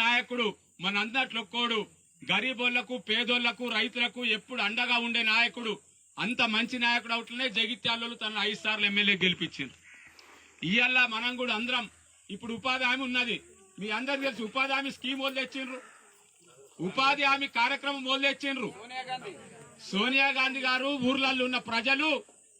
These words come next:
కరువుతోటి పక్కూర్లకు, పట్టణాలకు వలస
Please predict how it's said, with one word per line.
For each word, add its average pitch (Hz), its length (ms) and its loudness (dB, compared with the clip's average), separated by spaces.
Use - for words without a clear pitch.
కరువుతోటి 269 640 -2
పక్కూర్లకు, 269 720 -2
పట్టణాలకు 262 680 -2
వలస 226 220 0